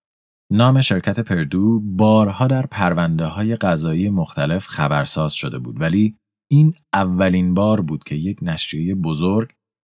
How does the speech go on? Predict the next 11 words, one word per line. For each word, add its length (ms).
مستقیماً 1080
از 140
سکلرها 840
به 100
عنوان 320
مقصر 480
اصلی 400
بحران 400
اعتیاد 440
یاد 260
می‌کرد. 480